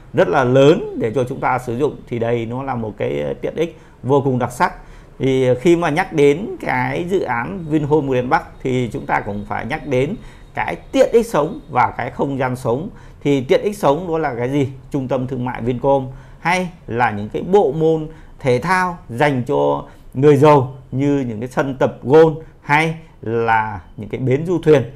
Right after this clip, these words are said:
Và đối với lại những cái bất động sản này thì theo như Tuấn Ngọc nhớ không nhầm, khi mình xem ở trên truyền thông thì chủ của những cái bất động sản trên thì họ sẽ có định danh cái vị trí để bến du thuyền của mình.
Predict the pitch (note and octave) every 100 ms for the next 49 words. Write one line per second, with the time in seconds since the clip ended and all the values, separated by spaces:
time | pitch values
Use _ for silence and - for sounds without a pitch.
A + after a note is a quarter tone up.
0 | - - - B2 A#2 C#3 C#3 C3 C3 F3+
1 | D#3+ A2+ G2+ C3+ D#3+ - A#2+ A2+ E2+ G2+
2 | C3 B2+ - - - A#2 A2 D3+ D3 C#3+
3 | C#3+ C#3+ B2 C3 B2+ - A2+ A#2 C3+ C#3
4 | C#3 C3 A2 - - C#3+ C3+ B2+ A2+ -
5 | C#3+ C#3 A#2+ G#2+ C3 B2+ B2+ B2 B2+ -
6 | - - C#3 C#3 C#3 B2+ - - - -
7 | D3 C#3 F3 F3+ A2 G#2 G#2+ G#2 A#2 B2+
8 | E3 G3 A#3+ D3+ B2 G#2 G2 A#2 - E3+
9 | E3 - - A2 A#2 - C2+ - - G#2
10 | - A2 B2+ F#3 - - - - A3+ A3+
11 | F3 G#3 F#3+ F3 - G3 G3+ A2 E3 -
12 | D3 D3+ F4+ - - - C3 G#2+ G2 G#2
13 | C3 D3 G3 F3+ D3 B2+ A2 A#2+ D3